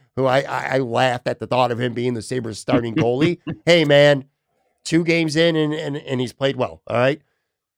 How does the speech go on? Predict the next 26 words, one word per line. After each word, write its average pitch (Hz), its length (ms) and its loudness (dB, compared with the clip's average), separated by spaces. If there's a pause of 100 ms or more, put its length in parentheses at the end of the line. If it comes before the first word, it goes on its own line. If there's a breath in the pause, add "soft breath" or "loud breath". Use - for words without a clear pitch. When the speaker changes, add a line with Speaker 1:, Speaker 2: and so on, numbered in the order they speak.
(160)
Speaker 1:
That 175 300 0
said, 127 540 -2 (640)
not 143 340 0
surprising, 151 1000 -2 (120)
but 190 520 2 (400)
disappointing 196 720 -2
nonetheless, 131 600 -2 (100)
I 139 160 0
think 120 260 -8
anyway. 98 360 -8
In 101 80 -12
fact, 101 240 -12 (280)
it 156 120 -2
is. - 260 -6
It's - 140 -20 (180)
not 98 260 -14
really 101 280 -8
an 90 80 -12
opinion. 113 320 -8
It's 104 100 -16
a - 60 -12
fact. 139 340 -4 (220)
Attendance, 240 500 0 (280)
all 131 100 0
right? 180 160 2
So 180 140 -2